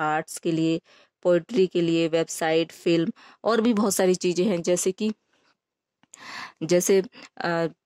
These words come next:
लिटरेसी, लिटरेचर है, इन सब चीज़ों के लिए कॉपीराइट ले सकते हैं। उसके बाद बात करते हैं कि जो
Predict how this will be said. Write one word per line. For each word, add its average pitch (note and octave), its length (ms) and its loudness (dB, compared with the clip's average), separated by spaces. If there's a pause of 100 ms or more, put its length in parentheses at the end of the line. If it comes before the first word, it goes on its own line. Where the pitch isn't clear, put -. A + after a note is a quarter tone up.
लिटरेसी, F3+ 840 0
लिटरेचर F3+ 680 0
है, E3+ 260 0
इन G#3 180 2
सब G3+ 200 -2 (100)
चीज़ों F#3+ 300 0
के F#3 140 0
लिए F#3+ 260 2 (340)
कॉपीराइट F3+ 580 0
ले F3+ 180 2
सकते - 380 -4
हैं। F3 320 -4 (1600)
उसके B3+ 260 -2
बाद B3 240 0
बात G3+ 220 -2
करते G3 340 0
हैं F#3 120 -2
कि A3+ 140 -6
जो B3+ 160 0